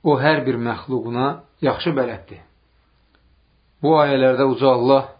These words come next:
ölümdən sonra dirilməni inkar edən müşriklərə, kafirlərə cavab verir.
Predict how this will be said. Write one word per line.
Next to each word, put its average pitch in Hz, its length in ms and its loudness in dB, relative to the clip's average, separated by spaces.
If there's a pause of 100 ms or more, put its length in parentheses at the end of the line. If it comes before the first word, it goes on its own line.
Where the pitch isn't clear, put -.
(1800)
ölümdən 143 520 2
sonra 147 340 2
dirilməni 120 540 -2
inkar 143 460 0
edən 127 260 -2
müşriklərə, 123 640 -2 (160)
kafirlərə 123 680 -2 (1600)
cavab 127 300 4
verir. 92 280 -10